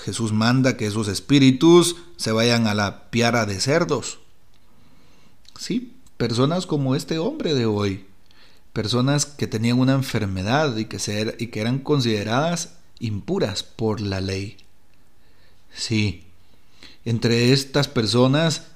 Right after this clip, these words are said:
estaba aquel leproso, como lo he dicho, del que hoy San,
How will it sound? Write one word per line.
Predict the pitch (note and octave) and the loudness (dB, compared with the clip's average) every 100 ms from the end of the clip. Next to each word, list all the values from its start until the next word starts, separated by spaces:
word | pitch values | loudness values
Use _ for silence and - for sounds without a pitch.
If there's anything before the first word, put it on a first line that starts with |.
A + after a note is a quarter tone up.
| - | -8
estaba | A2+ D3+ D#3+ | -8 -6 -6
aquel | D#3+ F3+ | -6 -6
leproso, | F3 D3+ G3+ A3+ D#3+ | -6 2 4 4 0
como | C3+ A#2+ A2+ A2 - - - | -2 -2 -2 -6 -10 -20 -10
lo | A2+ A2 A#2+ | -4 -2 0
he | |
dicho, | D3 G#3+ - G#2+ B2+ - - - - - - - | 0 0 0 -4 -6 -14 -20 -20 -20 -20 -20 -14
del | B2 A2 | -8 -6
que | - | -4
hoy | A#2+ D3 F3 | 2 4 2
San, | D3 C#3+ C3+ A#2+ A2+ | 0 0 0 -2 -4